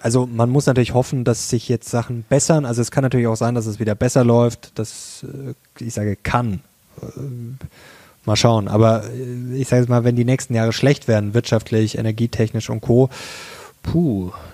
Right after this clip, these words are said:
dann könnte es wirklich, wie du sagst, das wäre dann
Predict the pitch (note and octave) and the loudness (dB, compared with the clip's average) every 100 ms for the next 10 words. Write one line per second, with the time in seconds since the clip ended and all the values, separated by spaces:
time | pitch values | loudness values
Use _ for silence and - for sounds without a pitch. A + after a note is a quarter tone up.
0 | _ A2 B2 D3 - C3+ C3 - C3+ A#2 | _ -4 -2 -2 0 0 0 -2 0 0
1 | G#2+ A2+ G#2+ A2+ A#2+ - A2+ - A2+ A#2 | 2 2 4 2 2 -2 -6 -2 0 2
2 | A#2 A#2 A#2 A#2+ A#2+ | 2 2 2 -2 -4